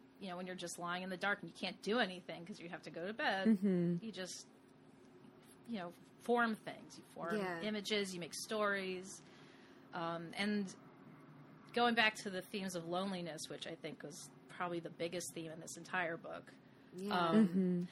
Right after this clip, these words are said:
Speaker 1: I was a very lonely kid. I had a lot of trouble making friends. And
Speaker 3: Yeah.
Speaker 1: especially, like, at that age, and uh, that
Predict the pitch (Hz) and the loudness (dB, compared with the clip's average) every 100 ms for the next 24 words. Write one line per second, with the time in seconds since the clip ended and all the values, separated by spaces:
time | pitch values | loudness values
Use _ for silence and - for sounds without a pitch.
0 | - 220 262 403 254 196 175 202 220 254 | -2 4 4 4 2 2 2 2 2 0
1 | 285 - 415 - 185 170 170 180 180 196 | -2 0 0 0 -8 -4 -2 0 2 2
2 | 226 320 349 226 170 - 165 - 151 170 | 2 2 2 0 -2 -6 -8 -4 -4 -4
3 | 196 196 196 180 180 220 - 220 196 185 | -2 2 2 2 4 4 4 2 4 2
4 | - 180 - 185 185 254 202 185 180 - | 2 0 4 4 4 4 2 0 -4 -10
5 | - - - 190 185 175 175 170 - - | -16 -14 -2 2 4 2 -2 -6 -10 -18
6 | - - - - - 185 180 180 | -20 -20 -20 -20 -4 2 4 6